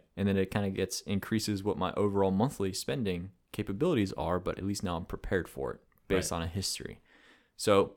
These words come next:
Speaker 1: that's what we're talking about when it comes to knowing your numbers. It helps you, if you look at the past,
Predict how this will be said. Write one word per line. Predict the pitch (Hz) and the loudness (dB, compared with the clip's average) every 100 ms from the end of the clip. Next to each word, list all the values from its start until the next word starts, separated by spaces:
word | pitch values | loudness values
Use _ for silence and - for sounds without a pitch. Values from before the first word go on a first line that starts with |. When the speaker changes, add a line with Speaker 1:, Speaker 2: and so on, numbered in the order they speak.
| - | -14
Speaker 1:
that's | - 123 147 165 | 2 6 6 4
what | 135 | 2
we're | |
talking | 113 117 117 98 | 4 4 4 2
about | 87 92 | 2 0
when | 90 | 0
it | |
comes | - 123 | 0 0
to | 104 | 2
knowing | 92 92 92 98 98 | 2 4 4 4 4
your | 90 | 2
numbers. | 90 87 92 107 117 - - _ _ _ _ - | 2 2 2 2 0 -6 -16 _ _ _ _ -2
It | 98 | -2
helps | 92 123 131 - | 2 2 2 2
you, | 107 98 - | 2 0 -4
if | 95 95 | -6 -4
you | 92 | -2
look | 95 113 131 | 2 4 4
at | 147 | 2
the | 143 | 0
past, | - 98 90 90 - | 2 2 2 0 -10